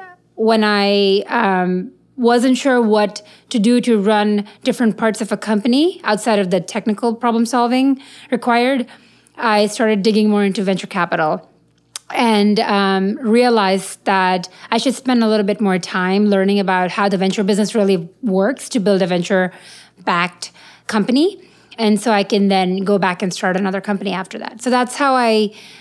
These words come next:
my inception of me being in venture capital really happened. And then I spend a lot of time working at firms like, um, Lightbank and Highbar and others as an intern, really. But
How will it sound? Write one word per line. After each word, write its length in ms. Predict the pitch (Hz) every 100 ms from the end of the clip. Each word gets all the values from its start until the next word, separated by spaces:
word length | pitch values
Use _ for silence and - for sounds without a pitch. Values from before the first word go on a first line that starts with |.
| - _ - -
my 500 | 277 226 208 196 202
inception 600 | 262 220 - 262 - 262
of 360 | 214 185 190 254
me 420 | 196 214 226 233
being 260 | 196 214 208
in 320 | 202 220 -
venture 240 | 220 190
capital 680 | 214 180 175 190 180 180 214 - -
really 300 | 208 196 190
happened. 520 | 170 - 285 427 440 - - - -
And 160 | 240 240
then 120 | 254
I 80 | 254
spend 380 | 240 - 240 226
a 60 |
lot 180 | 208 202
of 80 | 202
time 400 | - 208 202 202
working 580 | 202 202 226 208 202 - - - -
at 160 | 220
firms 720 | - - 220 202 202 196 - 233
like, 380 | 196 185 180 -
um, 400 | 202 185 175 262 285
Lightbank 800 | 214 196 185 180 202 190 190 190
and 100 | 185
Highbar 800 | 175 185 185 175 175 180 180 185
and 320 | 180 180 180 - - - - -
others 600 | 226 208 196 196 190 262
as 160 | 247 202
an 100 | 196
intern, 600 | 190 202 247 240 262 254 -
really. 560 | 247 226 254 240 254 247 - - _ -
But 500 | - 208 196 180 -